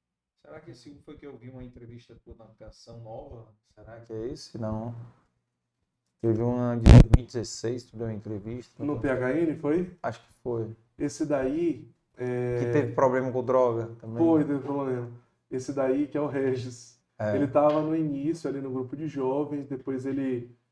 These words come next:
Speaker 2: ele foi morar fora.
Speaker 1: Isso, ele falou isso.
Speaker 2: É. E aí ele voltou já depois, acho que em dois mil e doze, por aí. Já tinha passado muitos anos.
Speaker 1: Ah.
Speaker 2: Mas é uma pessoa muito,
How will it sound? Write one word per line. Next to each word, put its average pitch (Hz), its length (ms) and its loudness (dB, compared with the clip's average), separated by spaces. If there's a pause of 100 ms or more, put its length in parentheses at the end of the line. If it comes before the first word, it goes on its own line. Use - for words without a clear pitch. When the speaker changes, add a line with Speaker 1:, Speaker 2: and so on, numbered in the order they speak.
(140)
Speaker 2:
ele 117 100 -14
foi 131 100 -2
morar 131 300 2
fora. 143 600 -2 (120)
Speaker 1:
Isso, 120 420 -2
ele 110 100 -8
falou 113 300 -8
isso. 120 320 -12
Speaker 2:
É. 127 320 -2 (420)
E 135 140 0
aí 135 200 4
ele 151 160 8
voltou 160 680 6
já 143 400 4
depois, 147 500 2
acho 135 180 -2
que 143 100 -6
em 139 80 -2
dois 131 220 0
mil 139 320 2
e 143 300 4
doze, 131 760 2
por 135 220 -2
aí. 120 360 0 (580)
Já 120 140 -2
tinha 127 220 -2
passado 127 440 -2
muitos 135 340 -2
anos. 120 500 -4 (360)
Speaker 1:
Ah. 113 160 -8
Speaker 2:
Mas 101 140 -10
é 143 60 2
uma 139 80 2
pessoa 143 480 2
muito, 135 840 -2